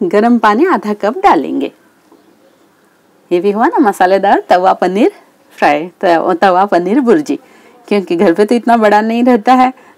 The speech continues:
तो इसी पैन में मैं आपको करके बताई हूँ कि इसी तरह स्ट्रीट स्टाइल में करते हैं। तो आधा कप गर्म पानी मैंने फिर से डाला है, स्किप हो गया। तो इस तरह आप ऐसे लिक्विड टाइप का बना सकते हो, ठीक है। बहुत ही टेस्टी लगेगी, आप बना कर देखना।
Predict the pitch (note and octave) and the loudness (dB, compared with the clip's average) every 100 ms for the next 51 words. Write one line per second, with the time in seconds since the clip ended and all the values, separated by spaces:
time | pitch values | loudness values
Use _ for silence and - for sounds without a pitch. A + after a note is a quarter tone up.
0 | - G#3+ G#3+ - D4+ B3+ A3+ A3 A3+ B3 | -8 -4 -2 0 2 2 0 0 -2 0
1 | G3 - A#3+ G#3 G3+ G3 F3+ F3 F3+ G#3 | 0 0 0 0 -2 0 0 0 0 0
2 | F4+ F4 A#3+ C4+ A#3+ G3+ G#3+ A#4+ _ - | 0 2 0 0 0 0 0 -2 _ -12
3 | - G3+ - - - F3+ F3 F#3+ G4+ G3+ | -4 -4 -4 -14 -4 0 0 0 -2 -2
4 | D3+ E3 E3 G#3 G#3 D#3+ G3+ G#3 G3+ F3+ | -2 -4 -2 0 0 2 0 0 0 0
5 | F#3 G3+ F#3 F#3+ F#3 G3 - E3 - G3+ | -2 0 -2 0 -2 -4 -2 -4 -2 0
6 | F3+ D#3+ G#3 B3 C#4+ - - - D#3+ A3 | 2 2 0 -2 -6 -8 -14 -8 -6 -4
7 | F3+ F3+ G3 G4 - - - _ _ _ | -6 -4 -6 -6 -10 -20 -20 _ _ _
8 | B3 D4 - A3+ A3+ A#3 A#3 A#3+ G#3+ D#4 | 0 2 2 2 4 2 2 0 -2 2
9 | D4 A3+ C4 B3+ A3 G3+ - D#4+ G#3 F3+ | 2 2 -4 0 0 0 0 2 2 2
10 | F3 D3 - C#3+ C3+ - _ _ _ _ | -2 -6 -8 -8 -8 -14 _ _ _ _
11 | _ _ _ _ _ _ _ _ _ - | _ _ _ _ _ _ _ _ _ -20
12 | _ - E3+ G#3 D3 F3+ G3 B3 C#4 C#4+ | _ -6 -6 -4 -2 -2 0 -2 -2 -4
13 | A3+ G3+ - G3+ F3+ G3+ A#3 F#4+ C4 G3 | -2 -4 -2 -2 0 -2 0 0 0 2
14 | F3 F#3+ F3+ D#3 D3 - - | 2 2 2 0 -2 -4 -8